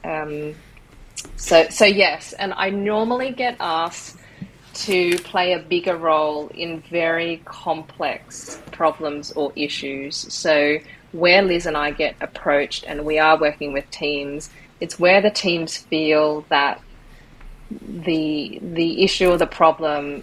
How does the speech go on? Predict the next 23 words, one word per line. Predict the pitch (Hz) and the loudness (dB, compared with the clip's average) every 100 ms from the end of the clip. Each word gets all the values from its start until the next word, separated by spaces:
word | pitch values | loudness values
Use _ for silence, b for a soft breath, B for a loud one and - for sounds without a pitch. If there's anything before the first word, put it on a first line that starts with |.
| - | -8
is, | 156 156 - | -8 -8 -6
is | 170 165 | -6 2
very | 160 156 | 4 6
complex, | 160 - 208 190 - 180 165 165 - - | 2 0 2 2 2 4 6 4 2 -4
it's | 151 - | -6 -8
very | 160 170 170 170 | -2 2 2 2
ambiguous, | 180 160 - 160 165 160 151 156 - | -2 -4 -6 -6 -2 0 2 0 -4
and | 160 160 | -6 -2
they | 156 | -2
don't | - 170 170 - | 2 0 0 -2
know | 180 175 | 0 2
how | 190 - 165 160 | 0 -4 0 0
to | - 170 - | -2 -8 -2
get | 165 - | 0 0
through | - - 165 160 | -4 -2 -2 0
that | 151 - - | -2 -4 -14
first | - 165 156 156 - - - - - - - | -2 2 4 2 -4 -10 -12 -18 -20 -20 -20
phase | - 185 165 165 262 349 - - - | 0 4 4 4 0 -2 -4 -12 -6
of | 180 165 156 151 | 0 0 0 -4
sitting | - - 190 185 180 | -10 -2 2 2 0
in | 170 | -2
the | 160 - | -4 -2
ambiguity. | 156 151 151 156 147 143 139 135 165 | -2 -2 -6 -4 -2 -2 -4 -6 -8